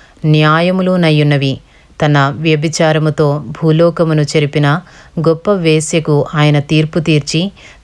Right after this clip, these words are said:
తన దాసుల రక్తమును బట్టి దానికి ప్రతిదండన చేసెను.' మరి రెండవసారి వారు, 'ప్రభువును స్తుతించుడి' అనిరి. ఆ పట్టణపు పొగ యుగయుగములు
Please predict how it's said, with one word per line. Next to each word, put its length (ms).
తన 120
దాసుల 560
రక్తమును 580
బట్టి 400
దానికి 440
ప్రతిదండన 680
చేసెను.' 400
మరి 200
రెండవసారి 800
వారు, 420
'ప్రభువును 400
స్తుతించుడి' 920
అనిరి. 420
ఆ 100
పట్టణపు 580
పొగ 500
యుగయుగములు 880